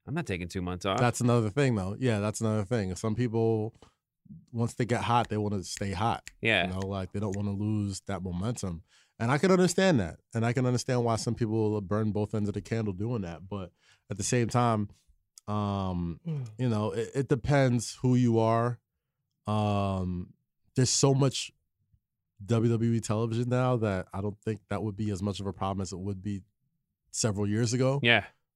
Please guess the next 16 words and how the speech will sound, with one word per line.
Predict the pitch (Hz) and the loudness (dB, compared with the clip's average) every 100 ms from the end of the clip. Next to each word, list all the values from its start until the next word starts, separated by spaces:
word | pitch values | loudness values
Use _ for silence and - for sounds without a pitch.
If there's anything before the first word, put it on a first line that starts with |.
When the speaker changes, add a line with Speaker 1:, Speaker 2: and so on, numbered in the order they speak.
| _ | _
Speaker 2:
You | - 113 | -2 0
know, | 120 127 | 2 2
like, | 120 107 101 - | 2 0 -2 -2
there's | 104 101 95 - - | -2 -2 -4 -10 -10
a | |
lot | 95 101 110 | -6 -4 -4
of | |
segments | - 104 101 - | -2 -4 -4 -8
to | - | -6
fill | 113 | -4
up | 110 104 | -2 -2
on, | 107 95 | -4 -4
on | 104 | -6
T | 101 117 | -4 -6
V. | 113 127 139 _ _ _ _ _ 107 | -4 -6 -8 _ _ _ _ _ -2
Um, | 110 107 104 98 95 | 0 2 0 0 -2